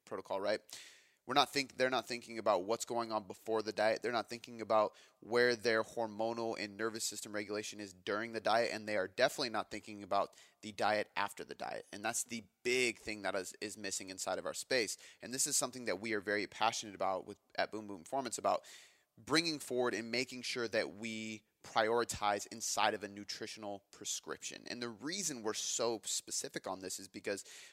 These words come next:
we understand that people aren't gonna be with us for the rest of our lives, right? We're not gonna coach you forever. So what can I do to make sure that you are set up for when we are done? Or let's make sure that you're working with me long enough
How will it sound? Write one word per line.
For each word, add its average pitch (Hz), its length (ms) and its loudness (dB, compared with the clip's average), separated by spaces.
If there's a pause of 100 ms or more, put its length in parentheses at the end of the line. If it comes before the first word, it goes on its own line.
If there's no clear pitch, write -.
we 170 160 4
understand 139 560 4
that 107 100 -2
people 147 220 -4
aren't 117 140 -2
gonna 110 140 -4
be 104 160 -6
with 110 140 -4
us 98 140 -4
for 101 100 -8
the 98 60 0
rest 95 160 -2
of - 60 -10
our 95 80 -2
lives, 104 360 6
right? 110 220 4 (260)
We're 127 80 2
not 139 100 4
gonna 98 120 -6
coach - 360 -2
you 98 60 -8
forever. 110 440 2 (480)
So 123 280 4
what 101 420 2
can 127 280 -4
I 147 180 2
do 117 220 -6
to 117 160 -8
make 107 180 -4
sure 117 160 -6
that 98 220 -6
you 139 200 0
are 117 100 4
set - 280 0 (120)
up 120 220 4
for 101 180 -6
when 107 260 -8
we 107 140 -6
are 95 100 -2
done? 90 340 -6 (760)
Or 120 480 6 (400)
let's 139 360 2
make 160 180 4
sure 143 220 0
that 117 160 2
you're 143 160 0
working 127 340 -4
with 107 160 -4
me 123 160 -6
long 104 340 -2
enough 170 300 -2